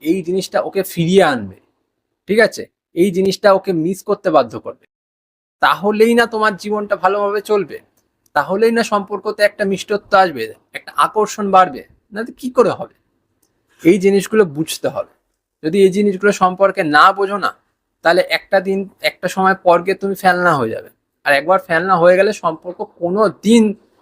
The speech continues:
কেউ ঠিক করে দিতে পারবে না। বুঝতে পারলে?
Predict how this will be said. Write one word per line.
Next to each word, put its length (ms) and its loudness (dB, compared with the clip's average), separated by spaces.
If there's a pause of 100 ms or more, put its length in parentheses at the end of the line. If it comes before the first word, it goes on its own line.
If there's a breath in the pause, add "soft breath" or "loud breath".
(200)
কেউ 220 4
ঠিক 200 -8
করে 180 2
দিতে 160 -2
পারবে 260 -4
না। 400 -20 (560)
বুঝতে 200 0
পারলে? 260 2